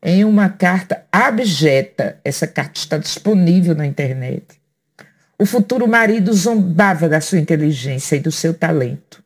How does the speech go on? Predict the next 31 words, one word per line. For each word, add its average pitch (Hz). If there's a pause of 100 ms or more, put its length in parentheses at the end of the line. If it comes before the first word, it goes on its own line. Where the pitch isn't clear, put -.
(500)
exigindo 208
que 202
ela 208
renunciasse 196
à 185
música, 156
e 170
completava: 139 (420)
"Você 196
deve 180
ter 175
uma 220
só 185
profissão, 165 (220)
a 151
de 170
me 170
fazer 175
feliz." 170 (1160)
E 240
ela 247
atendeu 180
a 160
essas 175
absurdas 285
exigências 185
e, 220
entre 226
sofrimento 214
e 294
depressão, 196